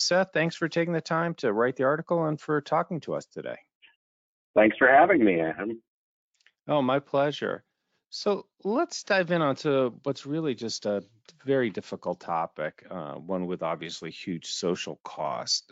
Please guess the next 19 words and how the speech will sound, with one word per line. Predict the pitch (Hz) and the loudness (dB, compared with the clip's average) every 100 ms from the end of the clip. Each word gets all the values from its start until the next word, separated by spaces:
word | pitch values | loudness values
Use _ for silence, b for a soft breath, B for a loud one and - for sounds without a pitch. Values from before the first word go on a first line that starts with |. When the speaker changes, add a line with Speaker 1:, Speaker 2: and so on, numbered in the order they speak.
| 131 | -16
Speaker 1:
You | 131 | -6
know, | 95 | -2
while | 101 104 107 | 0 0 0
covid | - - 175 165 139 | -4 2 2 4 2
has | 113 104 _ - | 2 -2 _ -2
dominated | 104 110 110 107 101 | 0 0 0 0 -2
the | 92 | -6
public | - 98 90 101 101 | -4 -2 2 0 0
health | - 98 101 - | -4 -4 -4 -4
conversation | 92 82 90 - 85 - 92 | -8 -8 -6 -6 -6 -6 -6
in | 82 | -6
the | |
U | 82 87 82 | -4 -2 -2
S | 85 | -2
for | - | -6
the | 82 | -4
last | 85 82 - | -2 -2 -6
two | - | -8
years, | 82 85 82 80 | -6 -4 -4 -6